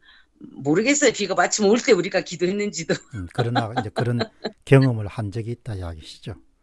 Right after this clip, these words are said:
Speaker 2: 몇 분
Speaker 1: 네,
Speaker 2: 정-,
Speaker 1: 그런
Speaker 2: 몇,
Speaker 1: 경험이 우리 교인들과 함께 있죠.
Speaker 2: 몇 분 정도 가셨습니까?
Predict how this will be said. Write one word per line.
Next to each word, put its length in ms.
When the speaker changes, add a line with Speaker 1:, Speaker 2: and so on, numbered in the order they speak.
Speaker 2:
몇 200
분 100
Speaker 1:
네, 120
Speaker 2:
정-, 140
Speaker 1:
그런 260
Speaker 2:
몇, 40
Speaker 1:
경험이 420
우리 240
교인들과 560
함께 280
있죠. 540
Speaker 2:
몇 240
분 160
정도 340
가셨습니까? 800